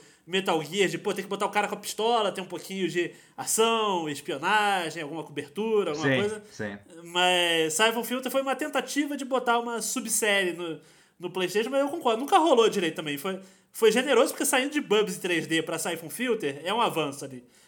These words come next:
Speaker 1: Mas não é nada demais mesmo. Os caras fizeram Resistance de, de P S P, o, possivelmente, discutivelmente, o auge deles já era no Vita,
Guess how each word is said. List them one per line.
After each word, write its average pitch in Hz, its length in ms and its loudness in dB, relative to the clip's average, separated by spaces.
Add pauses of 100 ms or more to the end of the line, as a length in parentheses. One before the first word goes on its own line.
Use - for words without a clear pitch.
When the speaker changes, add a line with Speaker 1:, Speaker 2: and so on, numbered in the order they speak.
Speaker 1:
Mas 175 240 -4
não 202 140 0
é 262 300 2
nada 196 240 -4
demais 233 260 -8
mesmo. 165 240 -4
Os 135 100 -10
caras 240 200 -4
fizeram 240 260 -4 (320)
Resistance 196 800 -2
de, 143 440 -6
de 135 120 -14
P 160 100 -6
S 147 260 -2
P, 185 500 -4 (300)
o, 185 580 0 (360)
possivelmente, 220 720 -2
discutivelmente, 185 640 -8
o 175 80 0
auge 196 400 2
deles 196 480 -4 (400)
já 185 160 0
era 214 240 4
no 233 140 -4
Vita, 285 560 -4